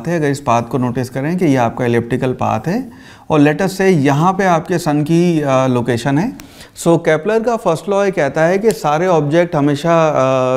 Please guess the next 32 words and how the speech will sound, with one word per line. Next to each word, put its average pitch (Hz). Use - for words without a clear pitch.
अ, 135
सारे 143
हेवनली 147
ऑब्जेक्ट 143
या 165
सारे 135
प्लैनेट्स 139
सन 170
के 180
अराउंड 160
घूमते 135
हैं 185
in 156
elliptical 151
pa-, 135
elliptical 143
path 180
with 185
sun 170
as 151
one 139
of 151
the 160
foci, 117
ऑलराइट। 214
So 180
ये 170
आपके 202
सन 156
की 175
लोकेशन 143
है। 254